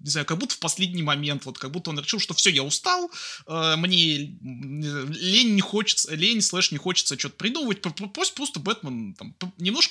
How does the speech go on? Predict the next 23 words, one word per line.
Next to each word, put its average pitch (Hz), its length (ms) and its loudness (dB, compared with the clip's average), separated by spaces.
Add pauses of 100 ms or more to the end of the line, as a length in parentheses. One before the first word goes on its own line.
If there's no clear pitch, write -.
п-, - 180 -14
там, 123 260 -10 (260)
да 160 80 -4
даже 208 240 4
не 190 120 2
монолог 202 460 0
прогонит, 180 460 0
а 156 40 -4
такой 135 220 -6
с-, - 260 0
соло-, 170 680 4
солоквиль, 160 720 4
то 117 120 -12
есть - 120 -4
просто 135 320 -8
поговорит 170 500 2
с - 100 2
пустотой 123 640 -2
о 131 60 -8
том, 147 260 -6
как - 280 -2
несправедлив 139 600 -4
мир. 123 260 -8